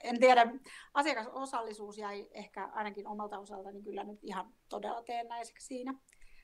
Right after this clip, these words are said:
Toivon, että siellä on joku muu ollut sitten mukana. Kerta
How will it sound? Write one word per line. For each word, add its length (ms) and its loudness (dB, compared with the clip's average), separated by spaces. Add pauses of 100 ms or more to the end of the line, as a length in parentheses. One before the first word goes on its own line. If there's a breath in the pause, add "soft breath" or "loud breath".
(120 soft breath)
Toivon, 280 0
että 180 -4
siellä 220 -2
on 60 0
joku 200 -4
muu 240 -2
ollut 220 0
sitten 340 -8
mukana. 420 -4 (840 soft breath)
Kerta 380 6